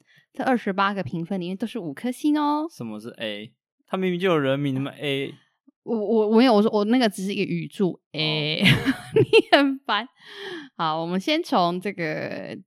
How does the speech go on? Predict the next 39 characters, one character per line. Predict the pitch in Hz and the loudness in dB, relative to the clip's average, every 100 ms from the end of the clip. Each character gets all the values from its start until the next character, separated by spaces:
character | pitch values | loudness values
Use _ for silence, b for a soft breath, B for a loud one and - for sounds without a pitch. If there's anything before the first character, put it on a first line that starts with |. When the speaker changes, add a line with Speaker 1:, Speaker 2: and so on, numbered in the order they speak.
| _ _ | _ _
Speaker 1:
这 | - 202 | -16 -8
个 | 180 165 165 | -4 -2 -2
在 | - 220 | 0 0
比 | 180 - 175 | 0 -4 -6
较 | 175 190 180 | 2 2 2
下 | 170 208 165 | 0 -2 0
面 | 170 | 0
的 | 147 143 | -2 -4
那 | 147 | -4
个 | - | -6
评 | 160 | -2
论 | 160 156 | 0 -2
开 | 160 | -4
始。 | 139 - _ - | -6 -10 _ -2
你 | 180 | 0
看 | 208 196 | 2 0
这 | 208 | 0
个 | 208 | 0
第 | 196 196 | -2 -2
一 | |
个 | 190 | 0
评 | 180 180 | 2 2
论， | 151 156 175 - | 0 -4 -8 -4
第 | 233 | -2
一 | 208 | 0
个 | 180 | 2
评 | 160 | 2
论 | 180 180 | 2 0
写 | 165 139 | 0 -4
的 | 131 | -6
是 | 170 | -4
这 | 185 | -2
礼 | 151 | -2
拜 | 139 | -2
二， | - 151 - - _ _ _ | -4 -6 -8 -16 _ _ _
这 | - | -6
个 | 160 151 - - - | -4 -4 -4 -8 -10
名 | - 170 190 | -4 0 0
字 | 202 180 160 147 | 0 -4 -4 -6